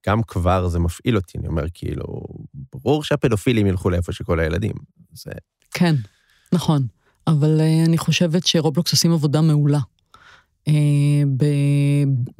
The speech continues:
Speaker 2: בלבלום את הניסיונות האלו, אה, והם עושים את זה בהצלחה.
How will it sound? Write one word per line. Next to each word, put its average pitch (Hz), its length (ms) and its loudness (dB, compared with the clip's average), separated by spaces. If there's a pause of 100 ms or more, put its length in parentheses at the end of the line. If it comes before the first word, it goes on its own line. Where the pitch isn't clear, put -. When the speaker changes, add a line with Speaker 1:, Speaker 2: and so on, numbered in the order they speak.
(180)
Speaker 2:
בלבלום 160 720 2 (720)
את 151 120 0
הניסיונות 147 560 0
האלו, 139 260 0 (380)
אה, 147 240 2
והם 151 160 2
עושים 196 240 0
את 226 60 -2
זה 214 80 -2
בהצלחה. 170 440 -4